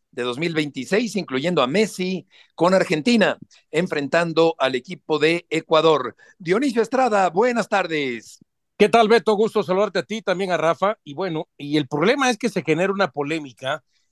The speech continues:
Speaker 2: desde la desinformación, desde el tema de, eh, la ignorancia y desde el tema también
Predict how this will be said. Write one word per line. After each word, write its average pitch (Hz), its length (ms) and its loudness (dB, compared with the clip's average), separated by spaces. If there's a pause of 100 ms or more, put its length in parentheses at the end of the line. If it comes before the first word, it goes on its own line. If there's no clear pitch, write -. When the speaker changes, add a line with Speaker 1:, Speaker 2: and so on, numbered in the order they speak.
(120)
Speaker 2:
desde 147 680 4
la 139 200 2
desinformación, 139 960 2 (440)
desde 127 960 -2
el 127 240 -8
tema 165 340 0
de, 165 380 0
eh, 120 640 -6
la 127 100 -8
ignorancia 156 720 -4 (380)
y 131 140 -6
desde 123 480 2
el 120 160 -4
tema 180 480 2 (180)
también 151 580 -4